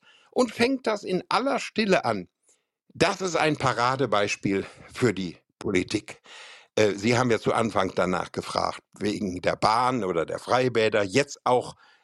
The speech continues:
mit dieser Geschichte. Man merkt das ja an diesen kleinen Beispielen. Die Politik verschanzt sich und, äh, ist in ihrer Wagenburg nach dem Motto, „Hoffentlich merken die Leute nichts.“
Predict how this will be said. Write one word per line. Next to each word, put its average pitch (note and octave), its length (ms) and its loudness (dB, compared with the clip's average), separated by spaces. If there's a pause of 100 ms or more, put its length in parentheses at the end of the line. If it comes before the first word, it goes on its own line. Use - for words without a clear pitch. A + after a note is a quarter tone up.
(320)
mit C3 260 2
dieser C#3 300 0
Geschichte. G2 640 -6 (240)
Man A2 240 2
merkt B2 340 -4
das - 220 -10
ja A2+ 140 -4
an A2 120 -10
diesen G2 360 -14
kleinen G2 440 -6
Beispielen. F2+ 720 -10 (380)
Die B2 140 0
Politik C#3+ 760 -2
verschanzt - 1300 -2
sich - 520 -6 (420)
und, D#3 460 0
äh, C#3+ 200 2 (120)
ist A3+ 180 2
in F#3 160 2
ihrer F3 380 0
Wagenburg E3 720 2
nach B2+ 140 0
dem C3+ 160 0
Motto, D3+ 300 2
„Hoffentlich D#3+ 380 -2
merken C#3+ 340 0
die B2+ 120 -8
Leute G2 340 -2
nichts.“ - 440 -20